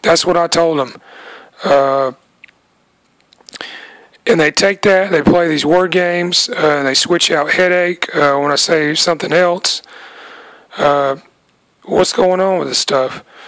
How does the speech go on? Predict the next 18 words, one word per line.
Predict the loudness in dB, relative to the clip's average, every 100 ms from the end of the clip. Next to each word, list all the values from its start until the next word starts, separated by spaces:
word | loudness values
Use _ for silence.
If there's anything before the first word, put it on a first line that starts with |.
| -20 -20 _ _ -2
Uh, | 0 2 2 2 0 -2 -10 -16 _ _ _ _ _ _ _ _ _ _ -2
it's | 0 0
weasel | 2 2 2 0 0
words, | 2 0 -2 -4 -4 -2
uh, | 0 0
so | 2
they | 0 2
can, | 0 0
uh, | 0 0
get | 0 2
out | 2
of | 0
responsibility, | -2 -2 -2 -2 -2 0 0 0 -2 -6 -18 -20 -20 -20 -20 -14 -2
uh, | 0 0
for | -2
doing | 0 0
their | 0
job. | 0 0 2 0 -6